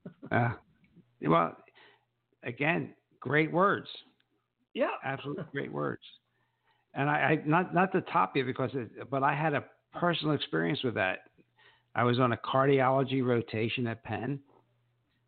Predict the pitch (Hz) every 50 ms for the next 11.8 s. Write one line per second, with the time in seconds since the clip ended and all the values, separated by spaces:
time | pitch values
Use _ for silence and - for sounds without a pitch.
0 | _ _ - 113 113 110 110 113 113 113 113 110 110 110 110 104 - - - 143
1 | 135 127 - - 113 - - - 117 113 113 110 110 113 113 113 107 110 113 110
2 | 107 - - 113 110 - 113 110 113 107 104 110 110 104 107 104 101 95 98 104
3 | 117 131 139 139 151 143 123 - 127 113 107 117 117 98 127 131 113 117 131 139
4 | 147 147 - 117 - 127 123 123 131 123 131 127 117 120 117 127 123 123 120 104
5 | - - 135 156 151 - - - 123 95 92 87 87 82 - - _ _ _ _
6 | _ _ _ _ _ _ _ _ _ _ _ _ _ - 107 113 101 - 104 95
7 | 98 117 120 135 127 - - 107 98 101 107 107 107 - - 107 95 107 117 120
8 | 135 127 131 117 117 113 131 135 127 113 101 113 107 - 110 98 101 - 117 123
9 | 92 95 - - - _ _ _ _ _ _ _ _ _ _ _ _ - - -
10 | 208 - - - 196 - - - 156 - _ - - - _ - - - _ -
11 | - - 135 139 143 151 156 147 151 160 - - 160 156 151 135